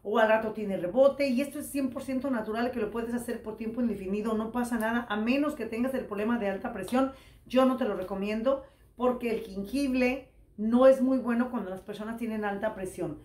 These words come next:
Ahora, si tienes alta presión y quieres hacer este remedio, quítale el ginger, quítale el jengibre y ponle canela. Ponle media cuchara-, ahí sí lleva la media cucharadita de canela molida en polvo, y de esa manera,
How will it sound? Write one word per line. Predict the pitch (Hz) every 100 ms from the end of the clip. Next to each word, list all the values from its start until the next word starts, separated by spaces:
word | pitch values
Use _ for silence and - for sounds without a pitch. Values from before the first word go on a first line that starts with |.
| - - -
Ahora, | 226 214 - -
si | -
tienes | 220 277 320
alta | 320 320 -
presión | 262 247
y | 220
quieres | 254 277
hacer | 302 247
este | 254 269
remedio, | 233 226 247 254
quítale | 247 277 254
el | 202
ginger, | 285 277 233 233
quítale | 240 240 269
el | 247
jengibre | 214 208 240 262 269 - - -
y | 214
ponle | 233 - 240 233 240 254 254 - _ _ _ - _ - _ _ -
canela. | - 220 220 196 - - _ _ _ _
Ponle | - 240 262 269
media | 233 233 254
cuchara-, | 247 233 202 190
ahí | 214
sí | 233 247
lleva | 226 233
la | 214
media | 190 208
cucharadita | 208 202 190 196 196 220 - 170
de | 254 269
canela | 285 220 233 247
molida | 220 202 208
en | 240 226
polvo, | 202 185 269 - -
y | 208
de | 208
esa | 226 233
manera, | 190 202 247 294